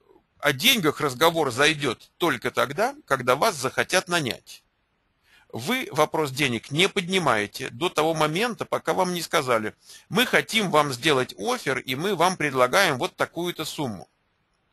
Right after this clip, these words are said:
До этого вы про деньги вообще молчите. И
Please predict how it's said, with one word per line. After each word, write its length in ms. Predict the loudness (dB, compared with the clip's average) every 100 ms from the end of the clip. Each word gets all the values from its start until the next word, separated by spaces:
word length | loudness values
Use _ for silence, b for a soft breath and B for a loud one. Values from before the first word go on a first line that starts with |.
| _ _ _ _ b b -10
До 280 | 2 4
этого 480 | 6 4 4 2 0
вы 180 | 0 -2
про 180 | 0 0
деньги 280 | 0 0 0
вообще 280 | 0 0
молчите. 480 | 0 0 -2 -8 -12 _ _ _ _ _ _ _
И 180 | -8